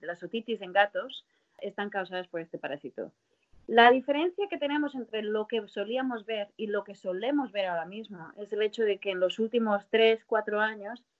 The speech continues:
ha salido en el mercado unos antiparasitarios que son fantásticos, que son las iso-, isoxalofinas, creo que se llaman,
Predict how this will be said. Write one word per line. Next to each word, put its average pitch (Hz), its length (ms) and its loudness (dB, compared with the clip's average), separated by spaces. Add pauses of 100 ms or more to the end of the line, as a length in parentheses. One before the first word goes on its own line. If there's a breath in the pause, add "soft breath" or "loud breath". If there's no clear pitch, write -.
ha 202 100 -2
salido 214 260 0
en 214 80 -2
el 196 100 0
mercado 196 540 2
unos 214 380 -4
antiparasitarios 185 840 -4
que 180 80 -10
son 160 180 -8
fantásticos, 151 680 -6
que 165 120 -4
son 170 260 -4 (300)
las 180 400 8 (120)
iso-, 214 500 -6 (1000)
isoxalofinas, 269 1600 2 (240)
creo 170 180 -8
que - 120 -14
se 160 120 -10
llaman, 156 380 -4